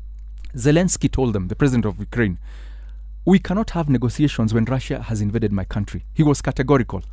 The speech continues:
"We will not have a discussion." But they, of course, tried to plead with him. In Russia, Putin received them more warmly, but of course he felt like this peace initiative needs more players and all that.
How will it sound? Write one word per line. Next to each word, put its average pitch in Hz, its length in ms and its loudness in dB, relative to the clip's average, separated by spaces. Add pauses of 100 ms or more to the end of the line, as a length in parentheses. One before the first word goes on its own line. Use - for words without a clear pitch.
"We 135 120 4
will 135 100 6
not 143 140 2
have 107 100 -6
a 101 60 -6
discussion." 98 500 -8 (380)
But 123 80 0
they, 131 80 4
of - 100 -2
course, 143 160 2
tried 117 180 0
to - 60 -8
plead 117 180 0
with 98 100 -2
him. 107 140 2 (300)
In 160 140 -2
Russia, 156 560 -4 (120)
Putin 190 440 0
received 151 320 0
them 160 100 6
more 147 220 8
warmly, 139 420 6 (300)
but 120 120 -2
of - 140 -6
course 156 200 2
he 131 60 2
felt 139 360 6
like 113 360 0
this 147 220 -2
peace - 240 -4
initiative 139 460 -2
needs 131 320 2
more 127 260 6 (100)
players 120 360 0
and 113 100 -2
all 123 200 2
that. 107 220 -4